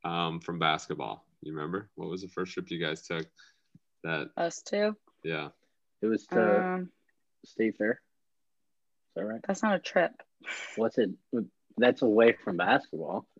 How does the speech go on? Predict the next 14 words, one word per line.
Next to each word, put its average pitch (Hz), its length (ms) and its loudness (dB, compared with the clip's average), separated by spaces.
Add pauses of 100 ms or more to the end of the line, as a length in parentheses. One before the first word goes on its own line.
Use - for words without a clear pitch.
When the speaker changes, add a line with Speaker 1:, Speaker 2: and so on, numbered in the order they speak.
Speaker 2:
Probably 254 360 8
Florida. 160 680 6 (400)
Speaker 1:
Okay. 80 380 -6 (560)
There - 100 -14
you - 120 -14
go. - 140 -14
Speaker 2:
When 185 180 6
we 170 120 4
went, 160 340 6 (140)
we 190 140 8
went 190 180 6
after 180 340 4
I 185 100 6
graduated. 160 840 0